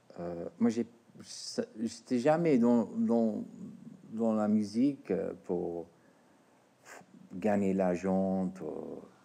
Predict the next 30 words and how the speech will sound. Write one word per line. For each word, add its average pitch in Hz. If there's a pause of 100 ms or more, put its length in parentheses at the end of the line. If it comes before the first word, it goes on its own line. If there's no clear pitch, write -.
(300)
et 90 (240)
quand 104
même, 113
c'était -
sympa 120
quand -
c'est 90
arrivé. 110 (1160)
Mais 107 (400)
c'était 117 (260)
toujours 143
pour 135
le 110
travail. 95 (880)
Euh, 90 (520)
et 104
ça, -
et 117
ça 113
reste 127
toujours 139
un, 107
un, 101 (640)
un, 104 (100)
un, 107 (100)
une 107
expérience 107
sacrée -
pour 95
moi. 92